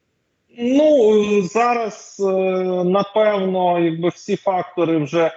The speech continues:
вичерпалися, але я думаю, що не виключено, хоча вже це не буде там питання ще кількох гривень, але так як от останнє підвищення було нам на тридцять копійок,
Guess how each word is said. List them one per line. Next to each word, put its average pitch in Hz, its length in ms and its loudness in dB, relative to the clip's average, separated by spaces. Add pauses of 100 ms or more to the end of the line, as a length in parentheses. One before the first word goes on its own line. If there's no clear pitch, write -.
(260)
вичерпалися, 214 680 -2
але 180 100 -2
я 175 60 -2
думаю, 190 300 -4
що - 140 -8
не 170 140 -2
виключено, 127 1040 -2
хоча 127 200 -2
вже 123 220 -4
це 135 120 -2
не 139 120 0
буде 131 300 0
там 117 200 -2
питання 117 640 -4 (320)
ще - 180 -10
кількох 123 480 -4
гривень, 143 520 -4
але 104 760 -6
так 117 180 -4
як 110 160 -8
от 107 140 -6
останнє 110 420 -4 (380)
підвищення 117 480 -4
було 110 340 -2
нам 98 180 -4
на 104 100 -2
тридцять 147 400 -2
копійок, 104 520 -6